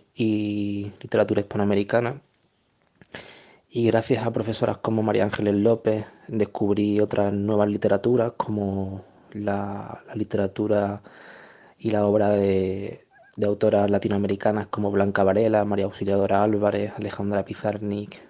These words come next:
eh, Elvira Hernández y otra serie de autoras que, y autores, también Vallejo, eh, Juan Gelman.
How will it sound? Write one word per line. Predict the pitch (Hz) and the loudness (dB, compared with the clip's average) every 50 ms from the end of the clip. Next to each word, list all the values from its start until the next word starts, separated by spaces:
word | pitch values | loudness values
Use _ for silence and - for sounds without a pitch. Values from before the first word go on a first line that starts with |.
| _ _ _ _ - - - - | _ _ _ _ -20 -20 -20 -18
eh, | - - 110 104 101 101 101 98 98 98 98 98 98 - | -10 -6 -6 -4 -4 -4 -6 -6 -6 -8 -10 -10 -10 -8
Elvira | - 101 98 98 104 104 107 | -6 -4 -2 -2 0 0 0
Hernández | 101 101 101 104 101 101 104 101 104 107 - - _ - - - - - - - - - - - - _ _ _ _ _ | -2 0 0 -2 0 -2 -2 -4 -6 -8 -10 -16 _ -20 -20 -20 -20 -20 -20 -20 -20 -20 -20 -20 -20 _ _ _ _ _
y | - 113 | -2 0
otra | 110 110 110 107 | 0 0 0 -2
serie | - - 120 117 113 | -2 -2 -2 0 0
de | 113 113 | 0 2
autoras | 113 110 110 - 117 110 113 113 - - | 0 0 2 2 2 4 4 2 0 -2
que, | - 123 113 110 104 104 101 101 101 98 98 98 101 - _ _ _ _ _ _ _ _ _ _ _ _ _ - - | 0 0 2 2 2 2 2 2 2 0 -2 -4 -8 -12 _ _ _ _ _ _ _ _ _ _ _ _ _ -10 -2
y | - 131 117 | 2 4 4
autores, | 107 104 104 - 113 104 110 120 - - - - - - - _ | 4 4 4 4 4 4 4 2 0 -4 -14 -20 -20 -20 -12 _
también | - 110 104 101 101 101 101 | -6 -4 -2 -2 -2 0 0
Vallejo, | 95 95 98 101 104 107 - - - 113 107 107 107 104 107 - - _ _ - - - - - - _ _ _ _ _ _ _ _ _ _ _ - | 0 2 2 2 2 2 0 -2 -2 0 0 0 0 -2 -6 -12 -18 _ _ -20 -20 -20 -20 -20 -20 _ _ _ _ _ _ _ _ _ _ _ -4
eh, | - 117 107 104 104 101 101 104 104 104 104 104 101 104 107 107 - - - - - - | -2 0 0 0 0 -2 -2 -4 -4 -6 -6 -6 -6 -8 -10 -12 -14 -18 -20 -18 -16 -4
Juan | - 107 104 104 | 0 0 0 2
Gelman. | - - 110 107 104 104 101 101 104 113 | 2 2 4 4 4 2 2 0 -4 -6